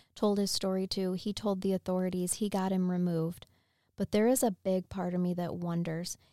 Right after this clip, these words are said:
if he knew damn well that Doctor, that, that Stephen's case was so unique, and he knew that Doctor Milner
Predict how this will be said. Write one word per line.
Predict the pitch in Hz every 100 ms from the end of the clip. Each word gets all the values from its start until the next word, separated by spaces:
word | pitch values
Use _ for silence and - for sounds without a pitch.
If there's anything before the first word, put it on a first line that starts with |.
| _
if | 190 175
he | - 214 220
knew | 214 196
damn | 180 180 170 180 185
well | 185 180 - 196 _ _ _ _ _ _ _ 185
that | 202 170 170 175 - - _ _ _ _ _ _ _ _ _ _ 190 -
Doctor, | 185 175 - 202 196 190 -
that, | 190 185 - - - _ _ 202 202
that | 196 185 - - - _ _ _ _ _ -
Stephen's | - - 226 226 214
case | - 190 - 185 - - - _
was | 202 196
so | - - 190
unique, | 196 196 196 185 170 - - - _ _ _ _ _ _ _ _
and | - 202 175
he | 208
knew | 196 202 196 208
that | -
Doctor | - 190 - 196
Milner | 185 185 180 175 180